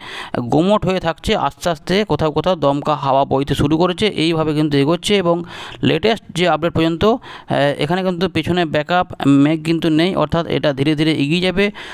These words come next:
অর্থাৎ আপনাদের দেখাচ্ছি কোন জায়গাগুলোতে সবথেকে বেশি বৃষ্টিপাতের সম্ভাবনা। দেখুন এই জায়গাগুলোতে, দেখুন এখানে মালদাতে প্রচুর পরিমাণে কিন্তু মালদার রাজমহল এই দিক থেকে কিন্তু বর্ডার এলাকা থেকে শুরু করে এখানে কিন্তু প্রচুর বৃষ্টিপাত হওয়ার সম্ভাবনা বেশি, কারণ এই জায়গাতে এই রকম কিন্তু ঘন মেঘ রয়েছে।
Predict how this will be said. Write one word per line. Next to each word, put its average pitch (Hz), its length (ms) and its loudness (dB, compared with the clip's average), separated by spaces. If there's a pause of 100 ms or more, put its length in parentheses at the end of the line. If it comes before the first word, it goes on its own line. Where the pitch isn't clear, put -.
(180)
অর্থাৎ 165 380 -2
আপনাদের 160 340 0
দেখাচ্ছি 170 400 -2
কোন 185 300 -2
জায়গাগুলোতে 175 320 0
সবথেকে 156 340 0
বেশি 147 320 0
বৃষ্টিপাতের 160 420 0
সম্ভাবনা। 170 500 2
দেখুন 143 380 -2 (440)
এই 185 280 0
জায়গাগুলোতে, 131 460 0
দেখুন 127 240 0
এখানে 160 220 0
মালদাতে 151 600 0
প্রচুর 214 400 0
পরিমাণে 180 380 0
কিন্তু 170 280 0
মালদার 160 500 2 (360)
রাজমহল 156 680 2
এই 147 100 2
দিক 151 200 0
থেকে 151 120 2
কিন্তু 151 260 0
বর্ডার 147 280 0
এলাকা 147 300 0
থেকে 147 180 -2
শুরু 143 200 -2
করে 151 280 2
এখানে 156 200 2
কিন্তু 165 220 0
প্রচুর 160 260 0
বৃষ্টিপাত 143 440 0
হওয়ার 170 160 2
সম্ভাবনা 135 420 0
বেশি, 143 300 0
কারণ 143 240 2
এই 151 160 2
জায়গাতে 175 440 0
এই 156 180 0
রকম 165 220 0
কিন্তু 156 320 0
ঘন 147 360 2
মেঘ 156 260 4
রয়েছে। 165 400 -2